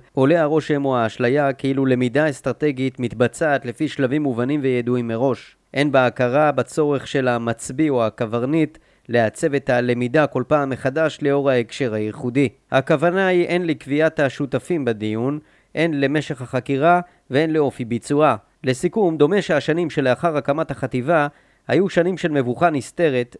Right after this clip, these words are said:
מצד אחד החטיבה סיפקה מענה לצורך בעבודות מטה בנושא המשא ומתן והשלום, אולם מצד שני הבעיות עימן התמודדו המדינה וצה"ל השתנו, ונדרש היה לפתח גישה חדשה לתכנון אסטרטגי.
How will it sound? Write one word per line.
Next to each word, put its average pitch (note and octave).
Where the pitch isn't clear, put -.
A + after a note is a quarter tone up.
מצד C#3
אחד D3
החטיבה C#3+
סיפקה D3+
מענה C#3
לצורך C#3
בעבודות A#2+
מטה D#3
בנושא A#2+
המשא B2
ומתן C3+
והשלום, D#3
אולם G3
מצד F3
שני E3
הבעיות C#3
עימן D3
התמודדו C3+
המדינה C3
וצה"ל C#3
השתנו, C#3+
ונדרש B2+
היה D#3
לפתח D#3
גישה B2+
חדשה D3+
לתכנון D3
אסטרטגי. B2+